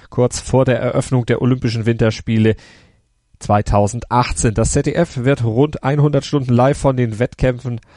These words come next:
aus der südkoreanischen Provinz Gangwon-do übertragen und auch wir von mein Sportradio punkt de haben die Olympischen Spiele selbstverständlich in ausführlichen Zusammenfassungen hier bei uns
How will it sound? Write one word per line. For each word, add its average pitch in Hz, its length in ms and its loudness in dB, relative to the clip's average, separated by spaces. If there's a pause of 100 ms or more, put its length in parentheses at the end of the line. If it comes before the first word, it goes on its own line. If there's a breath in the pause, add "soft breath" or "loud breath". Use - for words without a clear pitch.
(140 soft breath)
aus - 420 0
der 107 180 4
südkoreanischen 107 840 0
Provinz 113 500 0 (420 loud breath)
Gangwon-do 123 760 2
übertragen 147 880 2
und 151 240 0
auch 120 240 0
wir 127 160 2
von 117 220 -2
mein 110 160 0
Sportradio 110 600 0
punkt - 200 -6
de 135 180 2 (180 loud breath)
haben 113 220 -2
die 113 140 -4
Olympischen 107 420 0
Spiele 113 320 0
selbstverständlich 113 800 -2
in 120 100 -4
ausführlichen 135 560 0
Zusammenfassungen 131 680 0
hier 139 140 2
bei 131 120 2
uns 165 300 -6